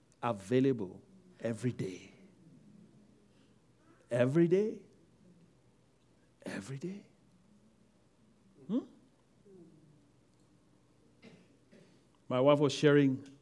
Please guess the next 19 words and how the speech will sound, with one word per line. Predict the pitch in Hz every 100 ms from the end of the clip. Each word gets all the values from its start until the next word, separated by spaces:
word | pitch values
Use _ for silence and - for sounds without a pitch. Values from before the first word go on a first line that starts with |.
| _ -
uh, | 127
an | 127
experience | 120 - - 175 147 139
she | 123
had | 151 151 98 - - _ _ _ _ _ _ _ _ _ -
where | 123 147
she | 147 139
saw | - 170 156
him | 139 113
driving | 104 127 135 143
in | 117
a |
car | 107 165 135 95 - _ _ 196 190 165 160 _ - _ - _ _ _ -
and | 117
he | 120
stopped, | 117 - 139 139 -
looked | 107 123 131
at | 123 -
her | 98